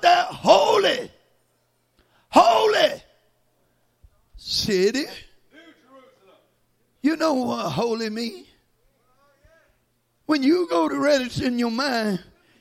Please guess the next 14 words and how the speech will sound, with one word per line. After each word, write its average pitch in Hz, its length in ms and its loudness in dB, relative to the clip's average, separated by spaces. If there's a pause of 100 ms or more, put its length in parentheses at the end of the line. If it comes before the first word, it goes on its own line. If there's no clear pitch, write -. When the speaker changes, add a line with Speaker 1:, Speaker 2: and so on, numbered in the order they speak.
(120)
Speaker 1:
you 262 140 2
thinking 226 580 -4 (240)
about 220 320 -4
holy, 226 560 -4 (320)
you 247 160 0
thinking, 226 420 -6
uh, 214 380 -2 (280)
something 196 440 -6 (180)
undefiled. 185 800 -8 (1500)
Something 190 560 -4
separated - 920 -4
from 254 220 -14
sinner. - 360 -10 (1400)
Huh? 277 320 -2